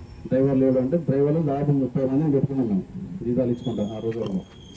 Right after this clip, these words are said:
వీళ్ళు లేకుంటే మా, మా మేము పెట్టిన పిల్లడు ఎక్కుతాడు, అప్పుడు బండి ఎక్కడ ఆగదు, వెళ్ళిపోతూ ఉంటుంది చక్కగా. కాబట్టి అది గుర్తు పెట్టుకొని ఖచ్చితంగా సహకరించండి. ఇంకో అర్ధ గంట ఎక్కువ ఎగరతారేమో ఎగరండి, కానీ డిలే మాత్రం చేయొద్దు,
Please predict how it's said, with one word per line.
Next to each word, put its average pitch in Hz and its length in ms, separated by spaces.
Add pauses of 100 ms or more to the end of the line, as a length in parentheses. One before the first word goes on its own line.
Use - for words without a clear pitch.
(800)
వీళ్ళు 135 180
లేకుంటే 151 400
మా, 147 640
మా 139 180
మేము 143 240
పెట్టిన 147 220
పిల్లడు 160 260
ఎక్కుతాడు, - 340 (600)
అప్పుడు - 180
బండి 170 240
ఎక్కడ 170 160
ఆగదు, 165 220
వెళ్ళిపోతూ 151 360
ఉంటుంది 135 360
చక్కగా. 117 300 (1600)
కాబట్టి 139 220
అది 143 120
గుర్తు 135 240
పెట్టుకొని 143 400
ఖచ్చితంగా 151 420
సహకరించండి. 143 800 (480)
ఇంకో 135 140
అర్ధ 151 280
గంట 151 180
ఎక్కువ 143 260
ఎగరతారేమో 151 500
ఎగరండి, 147 320
కానీ 160 180
డిలే 175 520
మాత్రం 165 340
చేయొద్దు, 143 300